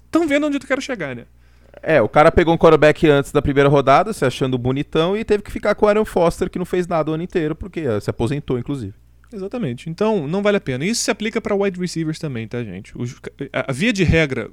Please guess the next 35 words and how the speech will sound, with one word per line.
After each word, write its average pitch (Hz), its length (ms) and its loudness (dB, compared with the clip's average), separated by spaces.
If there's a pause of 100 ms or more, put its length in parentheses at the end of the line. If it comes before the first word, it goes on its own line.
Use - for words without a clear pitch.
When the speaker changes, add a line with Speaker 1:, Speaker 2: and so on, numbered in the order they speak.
(100)
Speaker 1:
quando 170 160 -4
você 175 180 -2
vai 175 80 0
pegar 190 240 2
um 165 40 0
ranking 160 260 -2
de 135 100 -10
top 131 240 -6
dez, 123 420 -4 (460)
a 139 80 -2
média 170 420 2
de 147 120 -2
posição 127 580 0
no 123 100 -6
qual 120 160 -4
é 120 40 -4
selecionado 117 720 -8 (180)
o 135 80 -8
running 147 300 -2
back 120 320 -2 (320)
e - 20 -6
o 127 80 0
wide 123 140 0
receiver, 123 540 -6
cara, 170 260 2
é 139 40 0
muito 185 360 -4
difícil 147 380 -10
saltar 131 360 -2
pra 123 160 -4
fora 123 380 -4
da, 117 480 -6
da 117 160 -10
quarta 117 300 -6
rodada. 104 440 -8